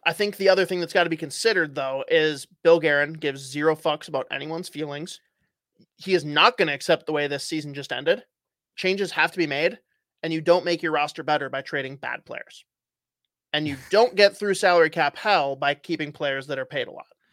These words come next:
Speaker 1: I think you are right. I think they're both locked in, but it's definitely not impossible that either get moved.
Speaker 2: Brodin more,
Speaker 1: And
Speaker 2: more locked in than Spurgeon, to be perfectly honest.
Speaker 1: I would
Speaker 2: Brodin,
Speaker 1: agree.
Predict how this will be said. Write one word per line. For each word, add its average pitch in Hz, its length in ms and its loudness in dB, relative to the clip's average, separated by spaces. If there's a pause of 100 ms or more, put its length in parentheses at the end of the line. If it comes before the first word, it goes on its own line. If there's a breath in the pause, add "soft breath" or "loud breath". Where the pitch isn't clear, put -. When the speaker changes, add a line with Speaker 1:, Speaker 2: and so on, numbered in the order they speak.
(640)
Speaker 1:
I 214 220 4
think 220 440 0
you 175 160 0
are 143 100 2
right. 135 300 -6
I 139 100 -4
think 170 280 -6
they're 170 140 4
both 165 240 4
locked 165 280 0
in, 185 240 0 (1080)
but 151 120 0
it's - 180 -14 (100)
definitely 165 340 0
not 147 180 0
impossible 147 520 -4
that 143 120 -4
either 131 220 -6
get - 160 -6
moved. - 280 -14 (340)
Speaker 2:
Brodin 147 440 2
more, 160 180 4
Speaker 1:
And 156 120 -6
Speaker 2:
more 151 340 0
locked 139 340 -2
in 131 100 -4
than 117 140 -6
Spurgeon, 95 440 -14
to - 80 -20
be 113 100 -8
perfectly 104 380 -12
honest. 78 380 -16
Speaker 1:
I 196 100 2
would 160 80 4
Speaker 2:
Brodin, - 20 4
Speaker 1:
agree. 170 220 0